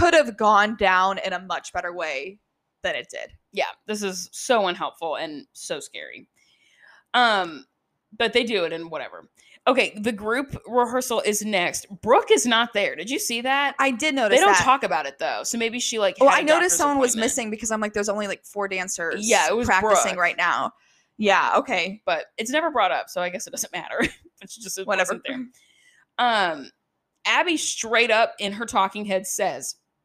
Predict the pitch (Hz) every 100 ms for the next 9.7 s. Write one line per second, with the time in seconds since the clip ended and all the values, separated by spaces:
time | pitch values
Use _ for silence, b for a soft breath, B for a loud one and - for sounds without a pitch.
0 | _ _ _ _ _ _ - 202 202 214
1 | 208 214 190 202 262 - 170 180 196 277
2 | 311 180 220 247 220 214 165 170 - 196
3 | - 180 190 190 - 147 107 95 156 -
4 | B B B B B B B B B _
5 | 214 202 185 - - 240 240 190 131 214
6 | 208 220 175 - 220 214 247 262 277 247
7 | 247 254 247 247 269 240 175 185 - _
8 | _ _ _ _ - - 214 208 - 202
9 | 202 208 220 247 208 156 127